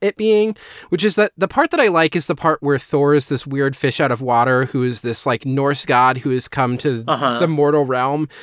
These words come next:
Speaker 1: Um, and it's just, like, I'm just a fan of fish out, out of water stories. I think they can be really fun. Um, and
Speaker 2: It's, like,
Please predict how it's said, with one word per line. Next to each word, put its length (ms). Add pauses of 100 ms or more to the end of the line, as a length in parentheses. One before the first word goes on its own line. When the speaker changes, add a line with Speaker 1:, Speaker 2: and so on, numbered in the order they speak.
(260)
Speaker 1:
Um, 480 (340)
and 120
it's 160
just, 260
like, 240
I'm 220
just 180
a 80
fan 260
of 120
fish 180
out, 260 (120)
out 120
of 120
water 260
stories. 560
I 100
think 200
they 100
can 160
be 140
really 220
fun. 460 (380)
Um, 600 (600)
and 300
Speaker 2:
It's, 80
like, 240